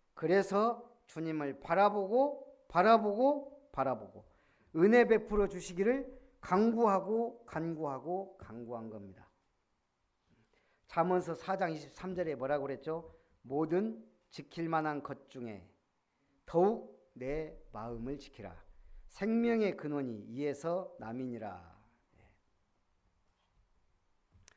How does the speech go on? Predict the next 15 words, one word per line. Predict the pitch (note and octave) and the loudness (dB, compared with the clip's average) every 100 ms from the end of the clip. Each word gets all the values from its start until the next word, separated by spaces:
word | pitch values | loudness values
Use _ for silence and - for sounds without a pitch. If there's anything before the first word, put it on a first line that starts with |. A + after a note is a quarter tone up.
| _ _ _ _ | _ _ _ _
보겸이가 | C3+ D3 C#3+ B2 | -8 -6 -4 -6
태권도를 | D3 E3 G#3+ F3+ D3 B2 | -8 -8 -8 -6 -8 -8
배웠어요. | B2 A#2 - A2 F2+ - _ _ _ _ _ _ _ _ _ - _ | -8 -10 -10 -16 -16 -20 _ _ _ _ _ _ _ _ _ -20 _
엊그저께 | C3+ E3+ D#3 - C#3 | -10 -6 -6 -4 -6
노란 | A#2+ D3 F3+ F3+ | -4 0 0 -2
띠를 | F3+ D#3 B2 | -6 -6 -8
갖고 | - - A#2+ | -12 -12 -12
왔더라고요. | - G#2 F#2+ F#2 - _ _ _ _ | -12 -16 -16 -20 -20 _ _ _ _
그래서, | A#2+ _ _ - - - - | _ _ _ -20 -20 -18 -14
어, | A2+ | -12
저는 | - F#3+ F#3+ | -6 -4 -4
옛날에 | F3 G3 F3+ D3+ - | -4 -2 -2 -4 -6
태권도가 | F3+ A3 F3+ C#3+ C#3 B2 G2 - _ _ _ _ _ | -10 -8 -6 -4 -4 -4 -10 -20 _ _ _ _ _
흰 | _ A#3+ C4 C4 | _ -4 -4 -6
띠, | G#3 B2+ F#2 | -8 -8 -10